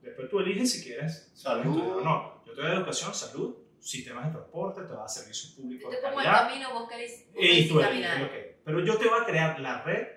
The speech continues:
Speaker 1: de apoyo para que te
Speaker 3: Que eso
Speaker 1: desarrolles
Speaker 3: lo hablamos en
Speaker 1: plenamente.
Speaker 3: otro episodio, ¿sí?
Speaker 1: Ese es el rol, ese es el rol del Estado.
Speaker 2: Claro.
Speaker 3: No
Speaker 2: Facilitarte
Speaker 3: solucionarte
Speaker 2: la
Speaker 3: la
Speaker 2: vida.
Speaker 3: vida, no solucionarte la vida.
Speaker 2: No, pero facilitarte.
Speaker 3: Darte las herramientas.
Speaker 1: Exactamente, que es creación de oportunidades.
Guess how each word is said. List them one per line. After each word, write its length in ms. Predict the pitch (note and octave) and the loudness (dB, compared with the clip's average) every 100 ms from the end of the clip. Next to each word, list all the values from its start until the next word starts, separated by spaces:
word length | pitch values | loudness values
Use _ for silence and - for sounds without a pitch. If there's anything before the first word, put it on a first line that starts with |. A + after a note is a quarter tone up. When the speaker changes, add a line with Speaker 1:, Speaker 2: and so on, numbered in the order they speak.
| - _ _ _ | -20 _ _ _
Speaker 1:
de 120 | C#3 C3 | -8 -6
apoyo 500 | - F3 G3 C#4 - | -4 -4 -4 -4 -4
para 200 | B2+ B2 | -4 -6
que 60 | - | -10
te 100 | - | -10
Speaker 3:
Que 60 | |
eso 140 | - - | -8 -6
Speaker 1:
desarrolles 220 | - B3+ | -4 0
Speaker 3:
lo 40 | A#3 | 0
hablamos 180 | A#3 A#3 | 2 2
en 60 | |
Speaker 1:
plenamente. 260 | A#3 A3+ - | 0 -4 -6
Speaker 3:
otro 80 | - | -12
episodio, 440 | - - A#3 - - | -16 -14 -14 -14 0
¿sí? 60 | G#3+ | 8
Speaker 1:
Ese 220 | C#4+ C#4+ | 10 10
es 60 | C4+ | 6
el 80 | |
rol, 340 | A#3+ A#3 A#3+ A3+ | 2 2 2 0
ese 140 | A3+ C4+ | -2 -2
es 60 | |
el 100 | B3 | -4
rol 160 | A3+ A3+ | -6 -10
del 160 | F#3+ D#3+ | -10 -12
Estado. 320 | - - - _ _ _ _ | -12 -18 -20 _ _ _ _
Speaker 2:
Claro. 280 | - F#3 C4+ - _ _ _ _ _ _ | -12 -10 -12 -18 _ _ _ _ _ _
Speaker 3:
No 120 | G3 | -8
Speaker 2:
Facilitarte 400 | - - - E3+ F3 G3 F3+ | 2 4 4 6 8 10 10
Speaker 3:
solucionarte 80 | - | 8
Speaker 2:
la 60 | - | 8
Speaker 3:
la 40 | - | 6
Speaker 2:
vida. 80 | - - | 4 0
Speaker 3:
vida, 100 | - | -6
no 80 | A3+ | -8
solucionarte 640 | C#4+ C#4 - A3+ G#3 A3+ | -6 -8 -8 -6 -6 -2
la 120 | G#3+ | 0
vida. 120 | F3+ D#3+ | 2 2
Speaker 2:
No, 140 | - | 2
pero 180 | D3 D3 | 0 2
facilitarte. 540 | D3+ D#3+ D3+ A3+ - | 2 0 4 6 6
Speaker 3:
Darte 120 | - G#3 | 4 2
las 160 | - | 0
herramientas. 460 | F#3+ F3 E3+ D3+ - | -2 -4 -6 -14 -16
Speaker 1:
Exactamente, 520 | - - B3 C4+ G#3 | -12 -10 -8 -6 -4
que 260 | F#3+ E3 E3 | 2 4 4
es 60 | D#3+ | 4
creación 540 | - - - D#3 D3 | 2 2 0 -2 -4
de 60 | F3 | -4
oportunidades. 680 | E3+ E3 A2+ A2+ B2 - | -4 -6 -8 -14 -14 -14